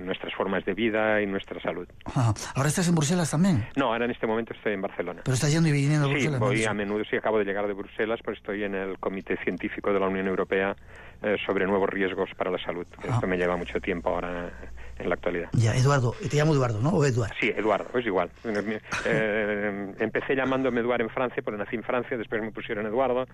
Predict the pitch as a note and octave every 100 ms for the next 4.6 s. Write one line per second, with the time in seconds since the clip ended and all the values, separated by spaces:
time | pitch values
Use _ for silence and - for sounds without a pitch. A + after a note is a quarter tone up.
0 | - - - G#2 G#2+ G#2+ G#2+ G#2 G#2 A2
1 | G#2+ G#2 G#2+ G2+ A2+ A2 G2+ G2 G2+ G2
2 | G2 G2 G2 - G2 D#2+ - - E3+ A2+
3 | G#2 D3+ D3 E3 E3 D#3+ D3+ D3+ D3 C#3
4 | C3+ B2+ A#2+ A2+ A2 G2+